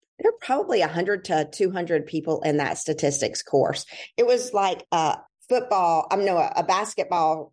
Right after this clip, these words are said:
court, and all of the seats on one side were filled on one side. And then the professor was down on the court teaching. So he, I mean, it was,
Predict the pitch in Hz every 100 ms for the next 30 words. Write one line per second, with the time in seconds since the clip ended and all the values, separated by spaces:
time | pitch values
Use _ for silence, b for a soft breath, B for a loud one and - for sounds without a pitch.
0 | - 214 185 143 - 175 - 185 185 196
1 | 190 160 156 156 147 - _ _ - -
2 | 233 226 311 - - 185 185 196 196 -
3 | 175 165 196 247 - _ _ _ 175 185
4 | 170 - 247 240 190 180 170 170 160 -
5 | 185 170 160 - 175 180 185 180 175 -
6 | 226 233 214 175 165 156 151 185 180 185
7 | 175 160 156 - 240 196 147 - - _
8 | _ _ - 269 220 202 156 156 175 170
9 | 214 196 190 180 - _ - 190 170 185
10 | 180 190